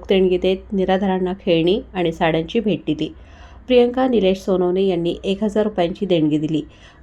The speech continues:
तर कैलासवासी देवीदास भिकनराव वाघ यांच्या स्मृतिप्रित्यर्थ त्यांच्या पत्नी उषा वाघ यांनी एक हजार रुपयांची देणगी दिली. निलेश सोनवणे यांनी संपूर्ण जेवणाचा खर्च उचलून वाढदिवसाच्या निमित्ताने समाजसेवेला अर्थपूर्ण रूप दिले.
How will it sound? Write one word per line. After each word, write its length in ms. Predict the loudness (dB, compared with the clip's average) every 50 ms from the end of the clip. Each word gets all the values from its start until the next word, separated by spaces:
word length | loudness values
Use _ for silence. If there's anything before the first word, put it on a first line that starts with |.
| -2 0
तर 100 | 0 0
कैलासवासी 640 | 2 2 2 4 4 2 2 0 -2 0 0 -2
देवीदास 520 | 0 0 2 2 2 2 0 0 -2 -4 -4 -6
भिकनराव 460 | -4 -4 -4 -4 -2 -2 -2 0 0
वाघ 280 | 0 0 0 -2 -2
यांच्या 240 | -2 -2 0 -2 -4
स्मृतिप्रित्यर्थ 800 | -4 -6 -6 -6 -2 -2 -2 -2 -4 -4 -2 -2 -2 -2 -2 -4
त्यांच्या 380 | -4 -2 -2 -4 -4 -4 -6 -4
पत्नी 420 | -4 -6 -6 -4 -2 0 0 0 -2
उषा 320 | -4 -6 -6 -4 -4 -2 -2
वाघ 280 | 0 -2 -2 0 0
यांनी 300 | 0 0 0 0 0 -2 -4 -8 -14 -20 -20 -20 -20 -20 0 4
एक 220 | 4 4 4 4
हजार 200 | 2 4 6 4
रुपयांची 440 | 4 4 2 2 0 0 0 -2 -2
देणगी 300 | 0 2 2 2 0 0
दिली. 240 | -2 0 0 -2 -2 -4 -8 -14 -20 -20 -20 -20 -20 -20 -6 -2
निलेश 320 | 0 2 2 2 2 4 4
सोनवणे 360 | 4 4 6 4 4 4 4
यांनी 320 | 4 4 4 2 2 0
संपूर्ण 460 | 0 0 -2 -2 2 2 4 4 6
जेवणाचा 440 | 6 6 4 4 4 2 0 -2 -4 -2 0
खर्च 280 | -2 -2 -2 -2 0
उचलून 420 | 0 0 0 0 0 2 2 4 6
वाढदिवसाच्या 600 | 4 4 4 4 0 0 0 -2 -2 -2 0 0
निमित्ताने 520 | 0 0 0 -2 0 -2 0 2 2 0
समाजसेवेला 800 | 0 0 0 0 2 0 0 0 0 2 2 2 2 2 0 0 0
अर्थपूर्ण 520 | -2 -4 -4 -2 -2 -2 0 0 0 2
रूप 260 | 2 2 2 0 0 -2 -2
दिले. 200 | -2 0 0